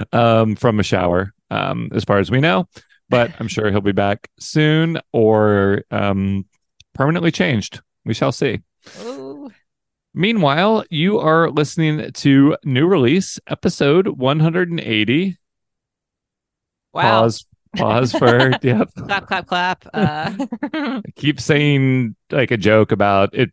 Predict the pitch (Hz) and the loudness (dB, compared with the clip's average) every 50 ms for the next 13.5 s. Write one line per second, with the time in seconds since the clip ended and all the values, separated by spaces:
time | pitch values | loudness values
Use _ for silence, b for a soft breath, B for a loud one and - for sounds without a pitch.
0 | _ - 127 110 107 104 101 95 92 - 101 95 - - 98 87 92 95 92 92 | _ 0 0 2 2 2 0 0 0 0 -2 0 -2 -2 -2 0 0 0 0 0
1 | 90 92 90 90 92 95 95 98 95 95 - 156 143 - 143 135 113 120 117 117 | 2 2 2 2 2 2 2 2 2 2 0 -2 -2 -2 -2 -4 -2 -4 -4 -2
2 | - 127 120 104 104 92 90 90 87 85 90 101 127 - - _ _ _ _ - | -2 0 0 0 0 0 0 0 0 0 0 -2 -2 -4 -10 _ _ _ _ -4
3 | 135 101 92 92 92 107 - - - - _ _ _ _ _ _ 202 185 170 143 | -4 0 0 2 0 0 -2 -4 -12 -20 _ _ _ _ _ _ -8 -6 -6 -6
4 | - - - - - 208 202 - 165 - 110 208 - - - 98 98 123 135 - | -6 -6 -6 -4 -2 -2 -2 -2 -2 -2 -2 -2 -2 0 0 0 0 0 -2 -6
5 | _ _ _ _ _ - - 120 135 131 - 220 180 202 196 131 240 - - 254 | _ _ _ _ _ -8 -4 -2 -2 -2 -2 -2 -2 0 0 0 2 0 -2 -2
6 | 202 302 B B B B B B B 214 190 175 - - - 131 120 113 113 110 | -4 -10 B B B B B B B -6 -6 -6 -4 -4 -2 0 2 2 0 -2
7 | 101 - 131 123 117 117 113 107 95 B B B B B B B B B B B | -2 0 0 2 4 4 2 0 -2 B B B B B B B B B B B
8 | 160 175 196 226 202 165 165 185 190 - - - - - 160 143 143 143 143 139 | -4 0 2 2 2 4 4 2 2 -2 -6 -10 -4 0 2 2 4 4 4 4
9 | 139 131 117 - - - 127 117 120 120 117 117 123 123 - - 127 127 117 123 | 2 2 0 -2 -4 -2 0 2 2 2 2 2 0 -2 -2 -2 -2 0 0 0
10 | 127 127 127 143 - - 110 104 104 104 104 104 104 98 - 117 104 - 101 98 | 0 0 0 -2 -2 -2 0 0 2 2 2 0 0 0 -2 -2 -2 -2 -2 0
11 | 98 95 92 - - - 131 107 101 95 98 95 95 - - - 95 95 95 92 | 0 -2 -2 -4 -6 -4 -2 0 0 2 2 0 0 -2 -2 -4 -2 -2 -4 -4
12 | - - 87 90 92 98 107 - - - 104 98 95 90 95 - - - 113 98 | -6 -6 -6 -4 -4 -4 -4 -6 -6 -6 -4 -2 -2 -2 -2 -4 -6 -6 -6 -6
13 | - - - 101 98 98 98 - - | -8 -6 -4 -2 -2 -2 -2 -6 -12